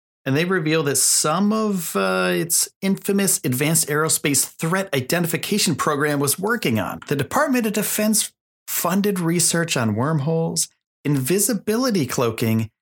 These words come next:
and the, this is a cool one, the manipulation of extra dimensions under the Advanced Aerospace Threat Identification Program, which was first described in twenty seventeen by the New York Times and the Washington Post.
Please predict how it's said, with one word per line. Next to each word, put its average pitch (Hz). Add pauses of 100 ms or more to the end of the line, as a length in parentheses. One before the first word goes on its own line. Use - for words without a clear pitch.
(300)
and 123
the, 117
this 123
is -
a 160
cool 190
one, 110
the 117
manipulation 170
of 160
extra 117
dimensions 117 (500)
under 143
the 123
Advanced 113 (100)
Aerospace 107
Threat -
Identification 107
Program, 110 (340)
which 131
was 139
first 214
described 170
in 127
twenty 175
seventeen 139
by 127
the 123
New 135
York 165
Times 175
and 143
the 131
Washington 113
Post. -